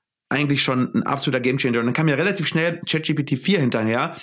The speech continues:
was dann nochmal ein anderes Level hatte. Und dann kam die Integration, dass Chat G P T auch auf, auf, auf aktuelle Internetdaten zurückgreifen konnte. Und plötzlich kamen die ganzen Plugins und jeden Tag immer mehr, immer mehr, immer mehr.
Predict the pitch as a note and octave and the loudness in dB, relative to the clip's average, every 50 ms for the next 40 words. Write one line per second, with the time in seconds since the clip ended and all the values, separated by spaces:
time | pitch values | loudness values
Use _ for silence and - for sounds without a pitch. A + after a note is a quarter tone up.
0 | - - - _ - A#2 C3+ C3+ - D3 C#3+ C#3+ C#3+ C#3 C#3+ F3 G#3 - - E3 | -20 -20 -20 _ -6 -4 -4 -2 0 0 2 4 4 4 4 2 0 0 0 0
1 | C3+ B2+ B2 B2 B2 A#2+ - - - B2 A2+ - B2 B2 A#2 - A2+ A2 A2 A#2 | 2 2 2 2 0 -2 -2 -2 0 0 0 2 0 0 0 0 0 2 2 2
2 | A#2+ B2 - D#3+ C3+ B2+ C3 C#3 D#3+ F3 - F3 F3 E3+ D#3 D3+ D#3+ D#3 D#3 D#3 | 0 0 0 2 2 2 0 0 0 0 0 0 2 2 2 4 2 2 2 0
3 | C#3 C3+ - - D3 D3+ E3+ F3+ - _ _ _ _ - C3+ B2+ - - D#3+ D#3 | 0 -2 0 0 2 2 2 0 -2 _ _ _ _ -4 -2 0 0 0 -2 -2
4 | - D3 D3 C3 - D#3+ C#3 C3+ C3 B2+ - - - A#2+ A#2 - - - - - | -2 -4 -4 0 0 2 2 2 0 -2 -2 -4 -6 -2 -2 -2 -2 -2 -4 -4
5 | - - - A#2+ - - - - - - - C3 C#3 C#3 C3+ C3+ C3+ - - D3+ | -4 -4 -6 -6 -2 -4 -4 -4 -2 0 2 2 4 4 4 2 2 2 2 2
6 | E3 D3 B2 A2+ A2+ A2+ A2+ A2+ - B2 - B2+ A2+ A2+ A2+ G#2+ G#2+ - A2+ G#2+ | 2 2 2 0 0 -2 -4 -2 -2 -2 -2 0 -2 -2 -2 -2 -2 -2 -2 0
7 | - A2 A#2 A#2+ C#3+ D#3+ D#3 - _ _ _ _ _ _ - - C3 C3 C3 C3+ | 0 0 0 2 0 0 -2 -4 _ _ _ _ _ _ -4 0 0 0 0 0
8 | C#3 C#3+ C#3 - - - - C#3+ C#3+ C#3 C3 B2+ B2+ B2 - D#3 D3+ D3+ - - | -2 -2 -2 -2 -2 -2 0 0 2 0 0 2 0 0 0 0 -2 0 0 0
9 | D3 D3 C#3+ C3 C3 B2+ D#3 D#3+ D#3+ D3 D3 C#3+ D3 - - C#3+ C3+ C3+ C#3 D3 | 0 2 2 2 2 2 2 2 2 2 2 0 0 0 0 0 2 2 2 0
10 | C#3 B2+ C3 B2 B2+ C3+ C3 A#2 B2 A#2 C3+ D3 C3+ C3 D3 D#3 | 2 0 0 0 2 0 0 0 0 0 2 2 2 0 -2 -4